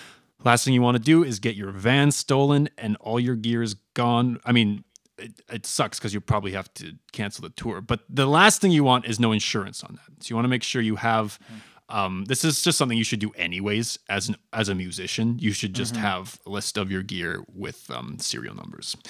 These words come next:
Speaker 1: So that's all I'll say about that. Um, next, organize a tour binder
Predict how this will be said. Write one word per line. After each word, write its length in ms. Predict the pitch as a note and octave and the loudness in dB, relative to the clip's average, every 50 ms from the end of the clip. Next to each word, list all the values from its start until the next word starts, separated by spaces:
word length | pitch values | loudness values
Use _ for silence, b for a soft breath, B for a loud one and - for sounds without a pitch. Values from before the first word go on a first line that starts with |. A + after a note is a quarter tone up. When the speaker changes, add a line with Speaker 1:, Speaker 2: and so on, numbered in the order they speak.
| B B B B B | B B B B B
Speaker 1:
So 100 | - C3+ | 2 2
that's 120 | C#3 - | 4 4
all 120 | C#3+ A#2 | 2 0
I'll 60 | G#2+ G#2 | 0 0
say 180 | - - A#2 | -2 -2 -2
about 260 | G2+ G2 G2+ G2+ - | -2 -2 -6 -4 4
that. 360 | - G#3 A2 G2 - - - - _ _ _ _ _ _ _ _ _ _ _ _ _ - - _ - - | 6 6 6 6 4 -8 -18 -18 _ _ _ _ _ _ _ _ _ _ _ _ _ -18 -18 _ 0 2
Um, 380 | B2+ A#2+ A#2+ A#2 A#2 A#2 A#2 C3 | 4 6 6 6 4 4 6 6
next, 420 | E3 G3+ - - - - - - B B B B B B B B B B - | 4 4 4 0 -10 -10 -12 -14 B B B B B B B B B B 0
organize 560 | D#3 E3+ F#3 G3+ G#3 G#3 G#3 G3+ G3 F3+ - - | 2 2 4 4 4 4 4 4 2 2 0 -4
a 100 | C#3 C#3 | -6 -8
tour 420 | - - - - - F3 F#3+ F#3+ | -8 -10 -16 -8 0 2 2 2
binder 500 | D#3 B2+ A#2 G#2+ G#2+ G#2+ G#2+ G#2+ G#2+ G#2 | 4 2 2 2 2 2 2 0 -2 -2